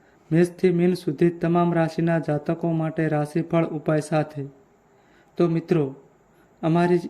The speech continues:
YouTube ચેનલમાં તમને ગુજરાતી ભાષામાં દૈનિક રાશિફળના વીડિયો જોવા મળશે. તો મિત્રો, વીડિયોને લાઈક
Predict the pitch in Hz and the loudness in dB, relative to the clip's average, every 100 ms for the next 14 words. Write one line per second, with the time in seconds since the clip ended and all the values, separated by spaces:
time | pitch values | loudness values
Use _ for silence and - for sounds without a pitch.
0 | 180 160 180 175 170 170 175 175 175 160 | -4 0 2 2 0 0 2 0 0 -2
1 | 165 156 151 - 165 160 175 165 143 170 | 0 -2 -4 -2 -2 2 0 0 -4 0
2 | 160 165 165 160 - - - - 160 175 | 0 2 0 -4 -10 -20 -12 0 2 2
3 | 175 160 160 170 165 165 165 156 143 147 | 2 0 0 -2 -2 -2 0 0 0 0
4 | 156 147 147 143 147 156 156 - 143 - | 0 0 0 0 0 0 0 -4 -8 -10
5 | _ _ _ - - _ 190 180 170 175 | _ _ _ -20 -20 _ 0 2 2 4
6 | 175 156 156 170 165 147 147 151 | 4 2 2 2 2 2 0 -2